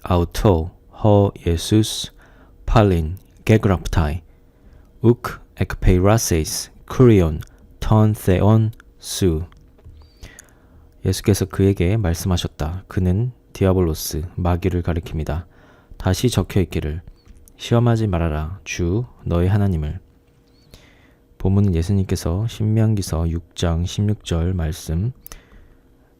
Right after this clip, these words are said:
"여호와 하나님을 시험하지 말아라, 너희가 이스라엘이 마사에서 시험한 것처럼." 말씀을 인용한 것입니다. 그 앞절에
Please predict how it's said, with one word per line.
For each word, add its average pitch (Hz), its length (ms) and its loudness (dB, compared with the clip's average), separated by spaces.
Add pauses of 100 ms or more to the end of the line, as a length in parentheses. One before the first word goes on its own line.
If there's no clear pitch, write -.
"여호와 92 300 4
하나님을 104 520 2 (240)
시험하지 117 480 0
말아라, 82 460 -4
너희가 85 680 -4
이스라엘이 90 640 -2
마사에서 95 1000 -2
시험한 113 340 -2
것처럼." 82 420 -6 (580)
말씀을 85 460 -4
인용한 98 300 0
것입니다. 76 540 -6 (600)
그 107 280 2
앞절에 95 680 0